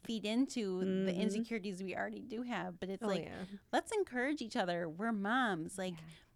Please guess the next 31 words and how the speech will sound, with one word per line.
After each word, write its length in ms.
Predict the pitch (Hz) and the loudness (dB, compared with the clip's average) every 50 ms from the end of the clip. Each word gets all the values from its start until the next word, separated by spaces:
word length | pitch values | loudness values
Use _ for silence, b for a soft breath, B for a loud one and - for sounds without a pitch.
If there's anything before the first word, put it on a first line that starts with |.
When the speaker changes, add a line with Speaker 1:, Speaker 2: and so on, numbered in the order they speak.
| _ _ | _ _
Speaker 1:
this 340 | 190 185 190 208 262 277 - | -8 -4 -2 -2 -2 0 0
is 60 | 320 349 | 0 -2
a 60 | 370 | 0
sisterhood 680 | 302 - - - 220 - - 233 240 233 247 233 226 226 - | -2 -4 -6 -6 -8 -6 -4 -4 -2 0 0 0 0 0 -2
of 200 | - 196 190 180 180 | -2 -4 -4 -2 0
motherhood. 680 | 190 196 202 214 202 196 190 190 175 143 143 143 139 | 0 2 2 2 2 0 0 0 -2 -2 -2 -2 -2
Like, 140 | 147 143 151 151 | -4 -4 -4 -6
we 340 | - 165 170 196 202 220 233 | -8 -8 -6 -4 -4 -4 -4
can 380 | - - - 277 254 233 220 - - - | -6 -4 -2 0 0 0 0 -4 -6 -4
encourage 520 | 196 190 185 - - 196 185 196 190 - | -4 -4 -4 -4 -4 -4 -4 -4 -4 -6
each 160 | 185 160 - - | -10 -10 -6 -4
other 260 | 175 160 165 160 160 | -4 -2 -2 -4 -6
and 200 | - - 170 170 | -4 -4 -4 -4
just 180 | 165 170 175 - | -6 -8 -10 -12
be 80 | - 170 | -10 -8
like, 240 | 165 160 156 - | -8 -8 -8 -6
"We're 60 | - 185 | -4 -4
not 200 | 196 214 233 214 | -4 -4 -6 -6
judging 380 | - 233 233 214 214 208 190 196 | -8 -8 -8 -8 -8 -8 -6 -6
you. 280 | 190 185 185 185 185 185 | -4 -4 -4 -4 -6 -4
Speaker 2:
No. 120 | 180 175 | -4 -2
Speaker 1:
We 80 | 165 170 | -2 -2
get 200 | 170 - 214 190 | -2 -2 -4 -4
it. 140 | - 135 - - - _ | -4 -8 -10 -12 -16 _
We 80 | - 180 | -16 -12
get 220 | - - 226 - | -6 -6 -6 -6
it." 80 | - - - | -6 -6 -6
Speaker 2:
A 80 | 175 | -6
hundred 200 | 170 175 180 180 | -6 -4 -6 -6
percent. 360 | - - 175 - 170 165 - - | -8 -8 -10 -10 -10 -10 -8 -6
Speaker 1:
So 380 | 202 196 180 170 170 175 175 | -4 -2 -2 -2 -2 -4 -6